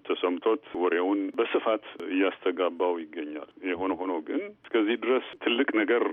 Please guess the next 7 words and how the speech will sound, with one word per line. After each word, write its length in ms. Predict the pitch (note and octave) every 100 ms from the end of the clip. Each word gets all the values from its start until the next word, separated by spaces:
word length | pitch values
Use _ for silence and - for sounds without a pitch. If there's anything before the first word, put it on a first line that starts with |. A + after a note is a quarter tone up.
| -
የተፈጠረ 560 | F2+ F#2+ G2 G#2+ - G2+
ሆኖ 220 | F2+ F#2 C3+ B2 F2+ E2+
አላየውም 520 | F2 F#2 F#2+ F2+ F2
እኔ። 120 | E2 G2 A3+ -
በእርግጥ 400 | - F#2+ B2+ D3 - A2+ G#2 G2 F#2
ሞላ 280 | F#2+ F2+ F2 F2 F2 E2+ F2 - -
አስገዶም 540 | F2+ - F2 G2+ B2